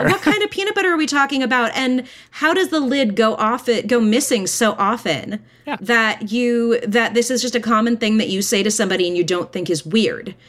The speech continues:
Speaker 1: Mm-hmm.
Speaker 2: And, like, I grew up in a chaotic household, but we always knew where the peanut butter lid was.
Speaker 1: Mm-hmm.
Speaker 2: And if we didn't, we would at least have put some aluminum foil over it.
Speaker 1: <laughs>
Speaker 2: So that made me think, yeah, aluminum foil, rubber band, you know, that's a makeshift lid right there.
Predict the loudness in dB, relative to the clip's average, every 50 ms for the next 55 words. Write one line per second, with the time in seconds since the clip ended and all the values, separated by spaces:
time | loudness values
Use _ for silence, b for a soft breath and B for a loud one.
0 | b b b b -12 -12 -12 -10 -4 -2 0 0 0 0 2 0 0 2 2 0
1 | 0 0 -2 -2 -2 -2 0 0 2 2 2 0 -2 -4 -4 -4 -4 -4 -2 -2
2 | -2 -2 -2 0 0 2 2 2 2 2 2 2 2 0 0 0 -2 -4 -4 0
3 | 0 2 2 0 -2 -4 -4 -6 -6 -8 -8 -8 -10 -10 -10 -8 -8 -10 -10 -12
4 | b b b b b b -2 2 2 2 2 2 2 2 2 4 2 2 2 2
5 | 2 2 2 2 4 4 4 4 4 4 2 2 2 0 0 0 0 0 2 2
6 | 2 4 4 4 4 2 2 0 -2 -2 0 2 2 4 4 2 2 2 0 0
7 | 0 0 -2 -2 -2 -4 -10 -10 -6 -6 -6 -4 -6 -8 -10 -8 -6 -8 -8 -8
8 | _ -10 -10 -10 _ _ -14 -14 -14 _ -14 -14 -14 b b b b b b b
9 | -8 -6 -4 -2 0 2 4 4 4 4 4 4 4 2 2 0 0 2 2 2
10 | 0 0 0 0 0 0 0 2 2 2 2 0 0 0 0 2 2 0 0 0
11 | 0 2 2 2 2 2 2 0 0 0 2 2 2 2 2 0 0 0 2 0
12 | 0 0 0 2 2 2 2 2 2 0 0 -2 -2 -2 -2 -2 0 0 0 0
13 | 0 0 0 0 2 2 2 0 -2